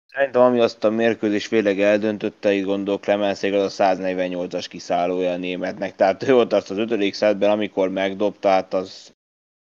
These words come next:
az eldott tényleg, az annak a jele volt, hogy persze onnan végül vissza tudta hozni döntőleg Raskót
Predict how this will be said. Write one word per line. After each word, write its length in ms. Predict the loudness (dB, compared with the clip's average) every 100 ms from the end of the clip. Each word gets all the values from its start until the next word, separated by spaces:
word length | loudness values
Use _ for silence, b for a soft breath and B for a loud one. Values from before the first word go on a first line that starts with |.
| _ _ _ _
az 140 | -2
eldott 380 | 6 6 6 2
tényleg, 420 | 2 2 4 2 0 -8 _ _ _ _ _ _ _ _ _ _ _ -6
az 120 | 0
annak 300 | 2 4 4
a 60 |
jele 240 | 6 8 6
volt, 300 | 6 2 2
hogy 260 | 0 -2 -6 _ _ _ _ _ _
persze 220 | 0 4
onnan 260 | 4 4 2
végül 200 | 2 2
vissza 260 | 2 0
tudta 240 | -2 2 4
hozni 220 | 4 2
döntőleg 540 | -2 -2 0 2 4
Raskót 680 | 4 2 0 -4 -2 -2 -4